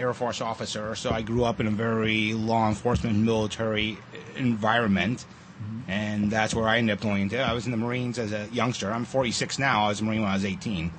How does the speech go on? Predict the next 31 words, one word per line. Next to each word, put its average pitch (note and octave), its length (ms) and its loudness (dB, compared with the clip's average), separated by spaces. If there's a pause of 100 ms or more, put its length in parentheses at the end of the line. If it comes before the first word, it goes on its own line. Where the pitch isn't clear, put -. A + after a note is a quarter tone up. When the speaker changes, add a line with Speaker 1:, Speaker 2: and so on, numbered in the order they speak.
(340)
Speaker 1:
I E2 80 -6
served G2+ 240 -4
from G#2 100 -4
eighty-two G#2 380 -4
to G2+ 60 -2
eighty-eight. F2+ 560 -4 (500)
And G2 100 -2
then G#2 80 4
after G#2+ 260 2
that, G#2 220 0
I G2 80 0
primarily G#2+ 400 -2
did G#2 200 -2
security B2 720 -2
and A2+ 120 -4
also A2+ 280 -2
worked A2 220 -4
in, A2+ 100 0
uh, G2+ 320 -2
emergency A#2 400 0
medical A2 320 0
services. G2 500 -4 (280)
I'm F#2 120 0
an F#2+ 200 0
E A2 120 2
M G2+ 100 4
T A2+ 180 0
and G2 100 2
paramedic. G2 420 0 (1400)
Speaker 2:
And, A2+ 460 4
um, A2 540 2